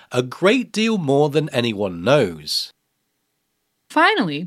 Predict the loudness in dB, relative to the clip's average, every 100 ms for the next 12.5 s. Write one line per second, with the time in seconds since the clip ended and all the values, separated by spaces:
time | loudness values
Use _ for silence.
0 | -6 2 4 6 4 4 0 -4 -4 -4
1 | -4 -10 -8 -6 -4 -4 -6 -4 -2 -2
2 | -2 -4 -6 -4 -6 -6 -8 -8 -6 -6
3 | -6 -8 -8 -6 -6 -6 2 4 4 0
4 | -4 -6 -6 -6 -8 -8 -2 0 0 -4
5 | -6 0 0 0 0 0 0 0 -2 -4
6 | -10 -8 -6 -6 -4 -6 -6 -4 -4 -6
7 | -12 -14 -8 -8 -8 -12 -12 -18 _ -20
8 | -20 _ -2 2 4 4 6 4 2 -6
9 | -6 -6 -4 -4 -4 -4 -4 -2 -2 -2
10 | -4 -4 -8 -8 -6 -2 0 -2 -4 -2
11 | -4 -4 -8 -8 -8 -8 -10 -6 -4 -4
12 | -8 -12 -8 -8